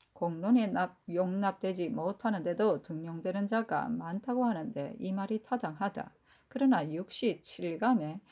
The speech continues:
정이 될 만한 자가 많지 않으며 또 그들을 가려서 임명할 수도 없다. 요즘 인재가 매우 부족하여 판교와 통례를 반드시 정으로 차임하고 있는데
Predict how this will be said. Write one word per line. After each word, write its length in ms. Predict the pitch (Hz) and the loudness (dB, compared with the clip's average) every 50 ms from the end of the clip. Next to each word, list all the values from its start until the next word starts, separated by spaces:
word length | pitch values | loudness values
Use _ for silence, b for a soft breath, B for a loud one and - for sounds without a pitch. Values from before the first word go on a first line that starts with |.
| b b b b | b b b b
정이 400 | - - 180 208 254 277 240 - | -6 0 4 8 8 8 8 6
될 160 | - 185 185 | 2 -4 -2
만한 260 | 190 190 196 202 202 | -2 -2 0 -2 0
자가 260 | 202 214 208 202 160 | 0 0 0 0 0
많지 480 | 147 151 151 156 175 175 - - 160 151 | -2 -2 -4 -6 -6 -8 -6 -6 -6 -4
않으며 640 | 147 147 156 165 175 226 254 226 165 151 151 190 - B B B B B - | -4 -6 -6 0 6 8 8 8 6 4 -4 -6 -8 B B B B B 2
또 240 | 233 240 220 - - | 2 4 4 2 0
그들을 440 | - 165 160 - 233 294 285 262 | -4 -2 2 2 4 4 4 2
가려서 600 | 262 254 247 254 254 247 247 - - 269 269 247 | 4 4 4 6 4 4 2 2 4 6 6 6
임명할 480 | - 160 160 165 160 160 165 170 170 175 | 4 0 -4 -4 -4 -6 -4 -4 -4 -6
수도 300 | - - - 233 247 233 | -6 -4 0 2 4 2
없다. 420 | 185 151 - - 147 135 - - _ b b b b b - | 2 0 -2 -6 -6 -6 -6 -8 _ b b b b b -2
요즘 380 | 180 190 208 - 262 214 - - | -2 -2 2 2 2 2 2 0
인재가 400 | 170 175 190 254 254 254 247 226 | -4 -2 0 0 4 4 4 4
매우 600 | 180 151 156 170 175 208 262 262 175 156 156 - | 4 2 0 0 0 2 2 4 2 2 0 -2
부족하여 680 | - 156 147 160 170 170 - - 240 214 156 139 - - b b b b b b _ | -6 -6 -4 -4 -6 -4 0 2 2 4 2 0 -4 -8 b b b b b b _
판교와 580 | - - 240 247 254 254 254 254 190 170 175 - _ | 2 6 8 8 8 8 8 6 4 4 0 -6 _
통례를 540 | - - 233 240 233 233 247 240 208 180 - | 0 4 4 6 6 6 6 4 4 2 2
반드시 520 | 190 190 208 220 262 254 - 180 165 151 | 0 0 2 2 2 0 0 -4 -6 -6
정으로 560 | - - 170 170 196 240 320 320 233 165 - | -8 -8 -4 0 2 2 2 2 2 -2 -2
차임하고 720 | - - - - 165 160 170 175 175 185 185 196 208 202 | -4 -12 -12 -8 -6 -6 -4 -4 -2 -2 -2 0 0 0
있는데 480 | 202 202 226 247 233 - - - - | 2 4 4 4 4 4 2 -4 -6